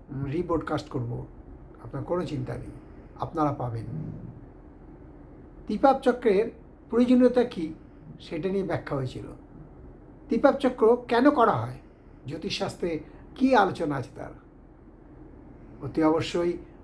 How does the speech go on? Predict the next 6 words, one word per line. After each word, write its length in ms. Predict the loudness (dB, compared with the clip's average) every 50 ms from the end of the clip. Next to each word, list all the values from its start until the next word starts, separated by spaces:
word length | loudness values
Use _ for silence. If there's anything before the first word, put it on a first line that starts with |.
| -20 -10
সাবস্ক্রাইব 480 | -4 -2 -2 -2 0 2 4 4 4 4
করুন 280 | 4 6 6 4 4 0 -6 -14 -14 -6
এবং 240 | -2 0 0 0 0
জ্যোতিষ 360 | -2 -4 -4 -4 -4 -6 -6
শিক্ষা 200 | -4 -2 -2 0
আসরে 460 | 0 0 -2 -2 0 0 0 0 -2